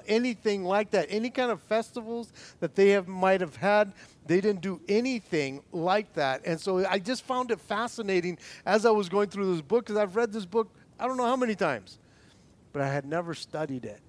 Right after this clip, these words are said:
and really g-, d-, dug deep as I was able to do. And I just found it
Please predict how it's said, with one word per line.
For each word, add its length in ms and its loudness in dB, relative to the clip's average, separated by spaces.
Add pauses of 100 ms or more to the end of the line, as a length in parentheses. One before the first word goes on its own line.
(140)
and 200 -12
really 220 -2
g-, 120 -10 (200)
d-, 80 -18 (180)
dug 180 0 (120)
deep 300 -6 (420)
as 180 -2
I 80 2
was 220 -2
able 260 0
to 120 -12
do. 500 -4 (840)
And 100 -2
I 60 2
just 260 -2
found 340 -2
it 140 -4